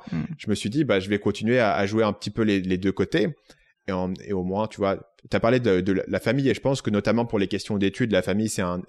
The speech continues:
Speaker 2: un élément qui est important.
Speaker 1: C'est sûr.
Speaker 2: Et c'est compliqué quand t'as pas de preuves concrètes que ce que tu fais va marcher, quand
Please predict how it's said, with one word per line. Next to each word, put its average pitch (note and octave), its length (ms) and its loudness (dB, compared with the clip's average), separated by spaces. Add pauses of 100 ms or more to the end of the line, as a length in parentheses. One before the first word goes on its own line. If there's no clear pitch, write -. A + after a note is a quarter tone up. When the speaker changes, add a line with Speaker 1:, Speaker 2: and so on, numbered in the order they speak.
Speaker 2:
un F#2+ 140 -6
élément F#2 300 2
qui G2+ 140 -4
est - 20 0
important. C#3 480 -2
Speaker 1:
C'est - 80 -14
sûr. E3 160 -4 (420)
Speaker 2:
Et A#2 460 4 (400)
c'est - 160 0
compliqué C3 420 2
quand A#2+ 380 2 (400)
t'as A#2 80 4
pas C3 120 2
de A2+ 100 2
preuves C3+ 380 4
concrètes B2 460 0
que G#2+ 80 0
ce - 80 -6
que - 80 -2
tu - 140 -6
fais B2+ 100 0
va G#2 140 4
marcher, C3+ 420 2
quand G2 380 0